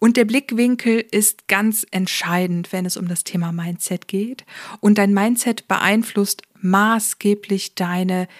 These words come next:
Lebensqualität und damit auch dein Glück und deinen Erfolg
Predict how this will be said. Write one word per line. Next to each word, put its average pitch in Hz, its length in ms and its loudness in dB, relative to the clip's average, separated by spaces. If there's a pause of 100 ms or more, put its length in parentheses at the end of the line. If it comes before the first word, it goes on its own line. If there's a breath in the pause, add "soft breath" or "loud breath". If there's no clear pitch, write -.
(200 loud breath)
Lebensqualität 180 1200 0
und 180 200 -6
damit 202 320 0
auch 185 320 0
dein 202 320 2
Glück 196 460 0
und 196 320 0 (160)
deinen 180 480 0
Erfolg 180 540 0